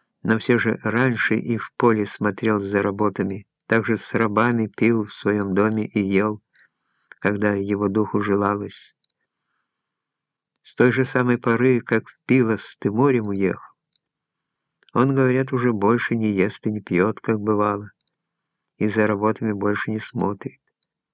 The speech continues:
Сидит и тоскует, охая, плача, и тело с костей его сходит все больше. Тут свинопасу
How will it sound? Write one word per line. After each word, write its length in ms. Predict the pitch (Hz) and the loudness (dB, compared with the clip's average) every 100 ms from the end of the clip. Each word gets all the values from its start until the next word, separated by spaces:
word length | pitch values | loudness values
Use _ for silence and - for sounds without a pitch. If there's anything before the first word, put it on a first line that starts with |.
| _ _ | _ _
Сидит 680 | - - 92 87 113 165 - | -10 -4 -4 0 2 2 0
и 60 | 139 | -2
тоскует, 800 | 127 - - - 120 110 95 - - _ _ _ - | -2 -4 -6 0 2 2 -2 -10 -20 _ _ _ -8
охая, 540 | - 117 113 - 107 101 | 0 2 2 -2 -2 -2
плача, 640 | - 98 104 110 - 101 - _ _ _ _ _ _ | -2 0 0 -2 -4 -10 -12 _ _ _ _ _ _
и 140 | 113 | -2
тело 380 | 104 - 113 113 | 0 0 2 2
с 80 | - | 0
костей 480 | - 107 - 117 104 | 0 0 0 0 2
его 180 | 107 110 | 0 -2
сходит 520 | - - 110 107 101 | -2 0 0 0 -6
все 260 | - 104 | -8 -6
больше. 540 | 101 101 104 104 - - _ _ _ _ _ _ _ _ _ _ _ _ _ _ _ _ _ _ _ _ _ _ _ _ _ _ _ _ _ _ - | -2 -2 -2 -6 -12 -14 _ _ _ _ _ _ _ _ _ _ _ _ _ _ _ _ _ _ _ _ _ _ _ _ _ _ _ _ _ _ 0
Тут 200 | 160 135 | 2 2
свинопасу 760 | 147 147 135 135 135 - | 0 0 2 2 2 0